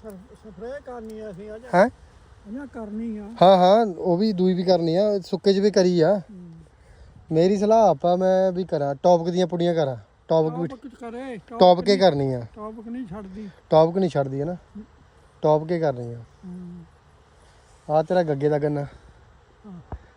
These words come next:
Speaker 2: ਗੁਰਮੁਖ ਦਾ।
Speaker 1: ਗੰਨਾ ਬਹੁਤ ਆ।
Speaker 2: ਗੰਨਾ ਬਹੁਤ ਆ ਬਾਈ। ਪਹਿਲਾਂ ਆਲੂ ਇਹਨਾਂ ਦੇ ਘਾਟਾ ਦਿਖਾ ਕੇ, ਉਹੀ ਆਲੂ ਵਾਲੇ ਖੇਤ ਮਾ ਹੁਣ ਗੰਨਾ ਲਾਇਆ ਪਿਆ। ਇਹ ਧਿੰਦੇ ਦੇ ਖੇਤ ਆ। ਧਿੰਦੇ ਵਾਲੇ ਖੇਤਾਂ ਮਾ ਇਹ,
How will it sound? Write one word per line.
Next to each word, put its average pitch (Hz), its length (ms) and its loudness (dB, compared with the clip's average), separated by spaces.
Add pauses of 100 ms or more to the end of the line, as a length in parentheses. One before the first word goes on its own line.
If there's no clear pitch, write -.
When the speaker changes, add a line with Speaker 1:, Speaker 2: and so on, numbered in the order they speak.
(180)
Speaker 2:
ਗੁਰਮੁਖ 147 320 -2
ਦਾ। 165 160 -4 (520)
Speaker 1:
ਗੰਨਾ 196 300 -14
ਬਹੁਤ 180 440 -18
ਆ। 190 100 -20 (300)
Speaker 2:
ਗੰਨਾ 147 260 2
ਬਹੁਤ 143 240 0
ਆ 147 40 0
ਬਾਈ। 160 180 0
ਪਹਿਲਾਂ 180 300 2
ਆਲੂ 170 300 0
ਇਹਨਾਂ 196 160 2
ਦੇ 190 280 0 (680)
ਘਾਟਾ 180 260 6
ਦਿਖਾ 147 260 4
ਕੇ, 190 180 0 (640)
ਉਹੀ 160 140 2
ਆਲੂ 165 240 4
ਵਾਲੇ 175 140 4
ਖੇਤ 160 220 0
ਮਾ 175 80 2
ਹੁਣ 175 120 4
ਗੰਨਾ 170 220 4
ਲਾਇਆ 160 260 4
ਪਿਆ। 127 240 -8 (100)
ਇਹ 180 120 -2
ਧਿੰਦੇ 185 240 2
ਦੇ 185 100 4
ਖੇਤ 165 280 2
ਆ। 127 100 -4 (1600)
ਧਿੰਦੇ 180 180 -2
ਵਾਲੇ 165 120 2
ਖੇਤਾਂ 160 280 -2
ਮਾ 139 120 -4
ਇਹ, 120 140 -8